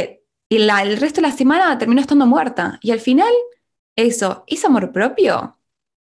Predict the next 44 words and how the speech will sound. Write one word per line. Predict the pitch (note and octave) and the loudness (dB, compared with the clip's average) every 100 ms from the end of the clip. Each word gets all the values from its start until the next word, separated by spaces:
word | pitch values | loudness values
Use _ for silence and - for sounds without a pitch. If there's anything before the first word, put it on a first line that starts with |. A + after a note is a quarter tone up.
| - | -8
Es | D4 | -6
querer | D4 D#4+ C#4 D4 | -2 0 0 -2
respetarse | - G#3+ F#3+ F#3 G#3 B3 C#4 - | -4 -4 -2 -2 -2 -2 -2 -2
a | - | -2
vos | F3 A3 | -2 0
mismo | G#3+ G#3 A#3+ D4+ | 0 0 0 0
y | G3+ | -2
decir, | G3 A#3 A3+ | 0 -2 -2
"A | G#3 G3+ | -2 -2
ver, | - | -2
este | D4 E4+ D4+ B3 | -4 -4 -2 -2
es | A#3+ | 0
mi | A#3 A#3 D4 | 2 4 2
límite, | C4 A#3 G3 F3+ E3+ - - | 2 0 -4 -8 -10 -10 -8
hasta | G3 G3 | -6 -4
acá | G3 C#4 | -2 -2
puedo | D4 D#4 | -2 -4
llegar. | C#4 F#3+ G#3+ G#3 E3+ _ | -4 -4 -2 -4 -6 _
Sí | - | -4
te | D4+ | -2
voy | E4 C#4+ | 2 2
a | C4 | 2
ver, | A3+ A#3+ F#4+ G#4 - | 0 0 0 -4 -6
pero | - A3+ | -4 0
no | A#3 C4+ D4 | 0 2 2
hoy. | C#4 F#3 F#3+ - - | 0 -2 -8 -16 -6
Va | A#3+ | -4
a | |
ser | B3+ | 0
mañana, | B3+ A3+ C4+ B3+ B3+ B3+ | 0 2 2 2 0 -2
o | G3+ | -4
va | |
a | G#3+ | -2
ser | A#3+ | -4
la | A#3 | -6
semana | G#3 G#3+ G#3 | -4 -4 -2
que | G3 | 0
viene, | G#3 G#3+ G#3+ - | 0 0 -4 -2
o | |
va | B3+ | -4
a | |
ser | C#4+ D#4 | -2 0
otro | C#4 C4+ A#3+ | 0 0 2
día". | C#4+ A3+ D#3+ | 2 2 -2